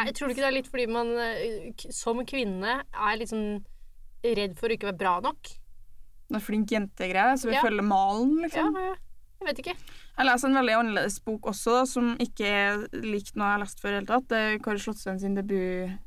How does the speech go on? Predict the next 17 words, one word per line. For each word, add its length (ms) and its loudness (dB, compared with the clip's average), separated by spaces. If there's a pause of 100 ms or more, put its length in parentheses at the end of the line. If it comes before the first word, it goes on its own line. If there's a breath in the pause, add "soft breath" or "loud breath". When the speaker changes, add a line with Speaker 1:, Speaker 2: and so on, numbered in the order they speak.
(100)
Speaker 2:
debutbok, 720 0 (800 soft breath)
som 240 0
er 80 4
en 80 0
samling 560 0
av 340 4 (240)
noveller, 720 2
og 140 -4
det 160 4
bruker 220 2
ikke 100 2
jeg 80 0
å 80 -2
lese 240 -10
heller, 240 -6 (220)
Speaker 1:
Nei. 160 2 (100)
Speaker 2:
egentlig. 260 -6